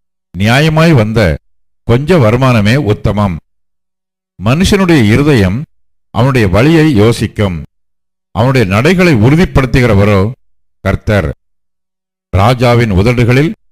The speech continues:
திவ்ய வாக்கு பிறக்கும், நியாயத்தில்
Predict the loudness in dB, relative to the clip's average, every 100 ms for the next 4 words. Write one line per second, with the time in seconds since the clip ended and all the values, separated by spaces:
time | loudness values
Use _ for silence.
0 | _ _ _ -2 0 0 2 2 0 -2
1 | -4 -4 -6 -6 -8 -8 -12 _ _ _
2 | _ _ _ -8 -4 -2 0 0 0 -2